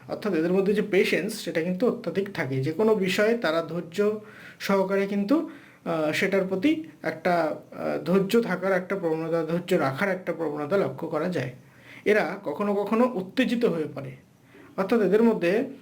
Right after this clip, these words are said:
আহ, টেম্পারমেন্টের একটা ব্যাপার থাকে। যে কোনো বিষয় নিয়ে যেটা তার ইচ্ছে বা যেটা সে পছন্দ করে, সেই বিষয় নিয়ে কিন্তু এরা উত্তেজিত হয়ে পড়ে। এদের মধ্যে রসাত্মবোধ, সেন্স অফ হিউমার কিন্তু অত্যধিক হয়, অর্থাৎ এদের মধ্যে যে কোনো বিষয় নিয়ে একটা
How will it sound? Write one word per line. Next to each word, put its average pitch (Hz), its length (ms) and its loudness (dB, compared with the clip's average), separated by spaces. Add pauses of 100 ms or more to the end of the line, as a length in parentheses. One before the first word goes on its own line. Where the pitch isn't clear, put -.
(280)
আহ, 160 400 0
টেম্পারমেন্টের 233 720 2
একটা 226 200 0
ব্যাপার 165 300 0
থাকে। 165 280 -6
যে 190 120 -2
কোনো 214 220 4
বিষয় 196 340 2
নিয়ে 175 240 0
যেটা 180 240 0
তার 180 300 0
ইচ্ছে 190 360 0
বা 170 100 2
যেটা 170 260 0
সে 185 200 -2
পছন্দ 202 380 2
করে, 165 240 0
সেই 156 200 0
বিষয় 165 280 0
নিয়ে 165 120 -4
কিন্তু 180 240 0
এরা 190 140 4
উত্তেজিত 185 460 -4
হয়ে 135 260 0
পড়ে। - 160 -10 (720)
এদের 226 220 4
মধ্যে 220 280 2
রসাত্মবোধ, 180 760 0 (240)
সেন্স 196 240 0
অফ 202 120 0
হিউমার 196 320 2
কিন্তু 196 320 -2
অত্যধিক 185 560 -6
হয়, 135 260 -4 (520)
অর্থাৎ 190 280 0
এদের 185 220 2
মধ্যে 185 380 2
যে 180 140 0
কোনো 190 200 0
বিষয় 185 360 4
নিয়ে 190 160 2
একটা 190 380 0